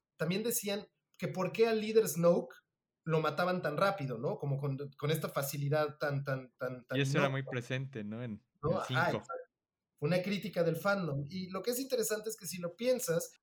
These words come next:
Speaker 1: el emperador nada más apareció en la segunda película de Star Wars como un holograma, y cuando aparece en verdad en persona,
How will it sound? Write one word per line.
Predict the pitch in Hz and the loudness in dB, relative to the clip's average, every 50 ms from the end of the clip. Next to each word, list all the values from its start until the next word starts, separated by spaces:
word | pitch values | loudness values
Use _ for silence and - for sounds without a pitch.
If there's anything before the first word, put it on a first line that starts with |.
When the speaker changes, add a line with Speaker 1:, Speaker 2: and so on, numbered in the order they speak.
| _ _ | _ _
Speaker 1:
el | - 165 165 | -4 -2 0
emperador | 160 160 165 170 165 165 165 190 220 220 208 | 0 0 0 0 0 2 2 2 0 0 0
nada | 208 208 208 208 | 0 -2 -2 -4
más | 202 190 - | -4 -6 -6
apareció | 190 - 160 147 147 143 175 170 | -6 -6 -6 -6 -6 -4 -2 -2
en | 165 | -2
la | 156 139 | -2 -2
segunda | - 147 143 170 196 202 202 | -2 -2 -2 -2 -2 -2 -4
película | - 151 156 160 - 170 165 147 | -4 -8 -10 -10 -6 -4 -2 -2
de | 135 | -2
Star | 139 - 160 156 151 | -2 -2 -2 0 0
Wars | 147 151 147 147 - | 2 0 0 -2 -4
como | - 139 147 160 | -4 -2 0 0
un | 175 | 2
holograma, | 170 165 160 151 170 180 180 165 143 139 143 - - _ _ _ _ _ _ | 2 2 2 2 2 2 2 2 0 -2 -4 -4 -8 _ _ _ _ _ _
y | 151 160 | -8 -2
cuando | 175 170 175 170 | 0 2 2 2
aparece | 170 175 214 233 233 269 | 2 4 2 4 2 2
en | 262 | -2
verdad | 202 185 190 196 196 | -2 0 0 0 0
en | 190 165 | -2 -2
persona, | 143 160 147 143 - 226 233 208 160 156 185 | -2 -2 -2 0 2 2 2 2 2 0 -2